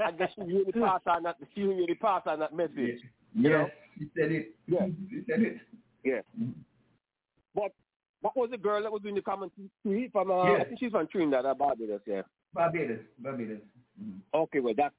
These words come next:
Speaker 1: that's the one I was talking to, yeah. So
Speaker 2: Mm-hmm.
Speaker 1: I
Speaker 2: You remember
Speaker 1: really
Speaker 2: that
Speaker 1: definitely
Speaker 2: person?
Speaker 1: feel then I would just appreciate it. But let me tell you
Speaker 2: Mm-hmm.
Speaker 1: something.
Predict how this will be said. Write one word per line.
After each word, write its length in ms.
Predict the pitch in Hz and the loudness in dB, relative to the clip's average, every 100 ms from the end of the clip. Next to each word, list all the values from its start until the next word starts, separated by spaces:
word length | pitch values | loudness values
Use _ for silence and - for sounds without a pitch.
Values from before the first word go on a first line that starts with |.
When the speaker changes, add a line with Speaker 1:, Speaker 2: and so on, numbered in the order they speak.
| - | -2
Speaker 1:
that's 160 | 151 | -2
the 60 | 175 | 0
one 140 | 147 | 0
I 40 | 135 | 0
was 120 | 135 | 0
talking 300 | 127 113 101 | -2 -4 -6
to, 140 | 98 92 | -8 4
yeah. 160 | 101 80 - | 4 4 0
So 260 | 110 95 90 123 | 2 2 0 -4
Speaker 2:
Mm-hmm. 260 | 135 143 135 | -4 0 6
Speaker 1:
I 120 | 131 | 8
Speaker 2:
You 60 | 131 | 8
remember 280 | 139 143 151 | 6 8 6
Speaker 1:
really 60 | |
Speaker 2:
that 160 | 156 170 170 | 6 4 4
Speaker 1:
definitely 180 | 175 | 2
Speaker 2:
person? 120 | 143 123 | 0 4
Speaker 1:
feel 240 | 156 147 | 4 6
then 180 | 151 165 | 4 4
I 80 | 131 | 0
would 140 | 120 | 0
just 140 | 135 - - | -4 -4 -2
appreciate 540 | 127 - - 123 98 - | -2 -2 -8 -6 -6 -8
it. 100 | - _ _ _ _ | -16 _ _ _ _
But 200 | 269 269 _ 180 | 2 2 _ 0
let 80 | |
me 60 | 220 | 0
tell 140 | 202 | 2
you 60 | 175 | 0
Speaker 2:
Mm-hmm. 80 | - | 0
Speaker 1:
something. 320 | 143 113 98 | -2 -4 -8